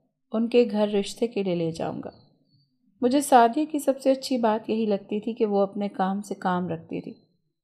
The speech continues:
किसी से भी ज़्यादा बातचीत नहीं करती थी और ख़ास तौर पर वो दफ्तर में काम करने वाले मर्दों से ज़रा फासला इख्तियार करके रखती थी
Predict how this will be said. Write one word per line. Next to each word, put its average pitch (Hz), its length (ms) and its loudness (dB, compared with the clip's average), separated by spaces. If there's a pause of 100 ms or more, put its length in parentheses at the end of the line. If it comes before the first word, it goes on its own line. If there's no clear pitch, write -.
(440)
किसी 294 200 2
से 359 120 2
भी 330 180 2
ज़्यादा 226 480 4
बातचीत 196 760 0
नहीं 175 220 -4
करती - 380 -10
थी - 140 -4
और 233 160 0
ख़ास 247 520 -2
तौर 220 260 2
पर 220 280 -6 (720)
वो 277 120 6 (120)
दफ्तर 196 380 2
में 277 160 2
काम 202 280 0
करने 190 240 -4
वाले 190 240 0
मर्दों 190 320 -4
से 220 160 -6
ज़रा 220 180 0
फासला 220 680 -2 (140)
इख्तियार 190 580 -2
करके - 280 -8
रखती 175 340 -10
थी - 220 -16